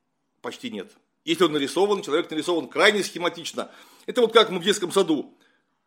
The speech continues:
Палка, палка, огуречек, вот и вышел человечек. Все, там никаких других вариантов нет. Человек изображен редко и очень плохо. Это важно, запомним это.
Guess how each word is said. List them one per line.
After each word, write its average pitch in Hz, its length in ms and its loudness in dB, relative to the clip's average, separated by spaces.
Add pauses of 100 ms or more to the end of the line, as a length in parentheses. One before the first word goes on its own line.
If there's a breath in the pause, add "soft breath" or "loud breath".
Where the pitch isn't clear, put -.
(140)
Палка, 196 400 8
палка, 175 440 6
огуречек, 160 600 0
вот 190 220 0
и 170 40 2
вышел 190 320 -2
человечек. 185 680 0 (160)
Все, 175 360 6
там 131 220 0
никаких 160 340 -8
других 165 300 -2
вариантов 156 460 2
нет. 143 220 -4
Человек 143 320 -2
изображен 160 520 -2 (180 loud breath)
редко 247 400 0
и 185 300 -6
очень 180 500 4
плохо. 139 560 -2 (640)
Это 165 240 4
важно, 135 360 2
запомним 127 540 -4
это. - 220 -14